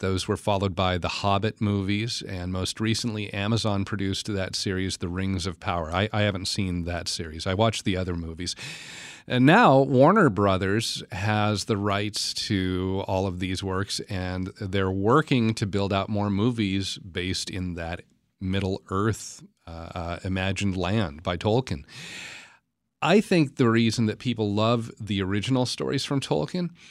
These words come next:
is because they deal with the core issues that we all face as, as individuals, as humans. They deal with fear, overcoming fear, with courage,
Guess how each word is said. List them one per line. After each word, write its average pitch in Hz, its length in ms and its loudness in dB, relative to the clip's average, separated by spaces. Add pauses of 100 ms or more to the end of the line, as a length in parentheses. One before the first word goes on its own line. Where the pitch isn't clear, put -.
(680)
is 120 200 2
because 123 600 4 (200)
they 113 240 0
deal 117 400 2
with 98 600 -2
the 104 100 0
core 104 400 -2
issues 92 580 -4
that 95 160 -4
we 92 260 -4
all 87 280 -6
face - 680 -4 (340)
as, 87 400 -4
as 92 220 -4
individuals, 92 680 -2
as 90 180 -6
humans. - 640 -6 (340)
They 92 80 -8
deal 92 280 -2
with 90 240 0
fear, 104 460 -2
overcoming 104 560 0
fear, - 380 -12 (320)
with 98 300 -6
courage, - 540 -2